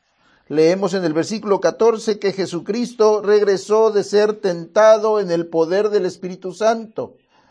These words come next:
Y entonces en ese poder Él enseñaba en las sinagogas. Je-, Jesús se movió de, de su tentación a su enseñanza en el poder del Espíritu Santo.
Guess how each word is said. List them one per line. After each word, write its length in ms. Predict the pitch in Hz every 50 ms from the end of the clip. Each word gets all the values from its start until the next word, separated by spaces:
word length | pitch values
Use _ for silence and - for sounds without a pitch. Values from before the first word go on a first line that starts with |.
| _ _ _ _ _ _
Y 220 | - 160 170 175 175
entonces 680 | 170 170 170 165 - 240 226 226 214 202 214 202 208 202
en 120 | 165 170
ese 300 | 214 247 233 247 240 233
poder 960 | - - - 190 180 185 185 190 185 202 226 254 247 233 226 226 226 226 226 -
Él 260 | 185 202 208 208 196 190
enseñaba 1200 | 185 180 175 175 - 185 165 160 165 165 175 180 196 220 220 226 226 214 208 202 165 156 147 160
en 220 | 175 202 214 208
las 160 | 202 196 196
sinagogas. 1120 | - 208 196 190 185 175 165 190 214 220 202 175 139 113 98 - - - - - _ _ _ _ _ _ _ _ _ _ _ _ _ _ _ _ _
Je-, 420 | - 180 185 180 - - - - 156
Jesús 440 | 147 185 175 - - 214 214 208 -
se 100 | 220 208
movió 580 | 196 185 180 175 185 190 202 220 226 226 220
de, 600 | 202 175 190 214 226 233 240 226 220 226 220 180
de 320 | 175 180 208 240 254 254 247
su 180 | - 240 208 -
tentación 1120 | - 220 240 254 247 247 214 190 - - 202 202 202 202 185 175 175 180 220 247 277 311 302 _ _ _ _ _ _ _ _ _ _ _ _ -
a 500 | - 190 196 214 220 226 226 226 226 214
su 520 | - - - 208 220 220 233 233 226 - -
enseñanza 1120 | 180 202 220 220 220 208 - 202 185 185 190 202 208 220 208 190 185 175 - 202 196 214 -
en 300 | - 196 214 214 202 196
el 220 | 202 214 208 -
poder 460 | - 170 165 156 180 196 220 220 208
del 180 | 202 202 180 165
Espíritu 540 | 143 - - - 180 180 190 185 - 196 170
Santo. 640 | 208 226 240 254 247 240 247 - 147 113 - -